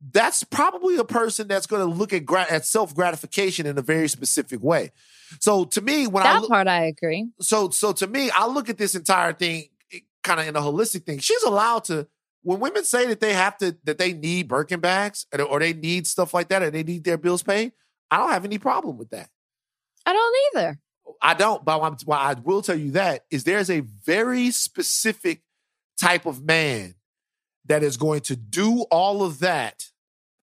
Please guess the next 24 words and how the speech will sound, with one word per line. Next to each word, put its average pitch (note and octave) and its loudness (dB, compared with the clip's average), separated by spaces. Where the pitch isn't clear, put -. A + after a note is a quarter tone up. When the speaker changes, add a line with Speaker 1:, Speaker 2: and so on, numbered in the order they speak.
Speaker 1:
and E3+ 0
then E3 -2
not D#3+ -2
do F3 0
a D3 -2
bunch D3+ -2
of C#3 2
other C3 0
things. - -14
There's D#3+ 0
a D#3+ 4
very A#3 2
specific A#3 -2
type G#3+ 2
of F#3+ -4
guy E3 2
that's D3 -4
gonna C#3+ -4
completely A#3 -2
take G3 0
care F#3 2
of B2 -4
you, F#2 -8
right? A2 -2